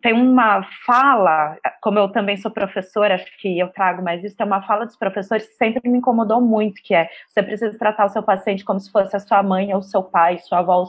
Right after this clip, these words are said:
seu avô." Por que o corpo de alguém que não é seu familiar não merece respeito? Né? Eu odeio essa frase. É, e eu rebati ela por muito tempo. E depois, quando eu viro professora, eu me vejo na necessidade de, às vezes, falar isso, porque, de fato, as pessoas não, não têm respeito pelo corpo daquele outro,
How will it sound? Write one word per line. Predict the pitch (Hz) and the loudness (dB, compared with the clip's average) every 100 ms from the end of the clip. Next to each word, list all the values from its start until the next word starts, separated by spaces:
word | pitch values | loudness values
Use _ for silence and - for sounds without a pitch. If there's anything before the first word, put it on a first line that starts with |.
| - | -2
seu | 190 | -2
avô." | 185 175 - - - - - _ _ | 0 -2 -4 -20 -20 -20 -20 _ _
Por | 381 381 | -2 -2
que | - 349 330 - 233 | 2 4 6 2 -2
o | 240 | -2
corpo | - 269 285 311 - 247 | 2 4 4 2 -2 -4
de | 190 | 2
alguém | 226 220 196 190 185 | 2 2 0 -2 -4
que | 220 | -6
não | 214 208 202 | -4 -2 -2
é | 190 | -2
seu | 196 | -4
familiar | 214 185 180 175 196 | -6 -6 0 -2 -2
não | 196 196 | -6 -6
merece | 190 185 185 185 | -4 -4 -6 -10
respeito? | 185 - 233 370 370 - - _ _ _ | -12 -6 -2 -2 -6 -12 -12 _ _ _
Né? | 185 185 240 - | -2 2 2 0
Eu | 226 | 2
odeio | 285 330 294 359 453 | 2 4 4 4 4
essa | 440 - | 2 2
frase. | 277 - 190 156 151 156 - - - - | -2 0 0 0 -4 -16 -18 -20 -20 -6
É, | 185 180 175 165 | 0 2 4 4
e | 208 | 2
eu | 208 | 2
rebati | 220 247 247 294 | 2 2 0 0
ela | 277 | 2
por | 302 - 294 | 0 -4 -4
muito | 285 277 | -4 -4
tempo. | 330 302 226 | 0 0 0
E | 220 | -2
depois, | 226 254 262 | -2 0 0
quando | 277 254 | 0 0
eu | 233 | 0
viro | 254 277 | 0 0
professora, | 240 226 208 262 254 | -2 -4 -4 -2 -2
eu | |
me | 254 | -2
vejo | 240 247 247 | -2 -2 -2
na | 247 | -2
necessidade | 247 247 247 269 220 240 269 370 | -2 -4 -6 -4 0 2 2 -2
de, | 311 | -2
às | 247 | -2
vezes, | 233 233 | -2 -4
falar | 254 226 | -2 0
isso, | 220 - | -2 -4
porque, | - 240 | -6 -6
de | 233 277 | -6 -6
fato, | - 330 - | -2 -2 -2
as | 269 | -6
pessoas | 277 269 220 226 269 285 | -6 -4 0 2 2 0
não, | 294 285 302 302 | 0 2 2 2
não | 349 392 | 2 2
têm | 466 440 | -2 -4
respeito | 440 - 262 277 | -4 0 0 0
pelo | 330 208 | -2 -2
corpo | - 247 247 | 0 -2 0
daquele | 190 269 269 247 | -4 -2 0 0
outro, | 233 214 214 | 2 2 0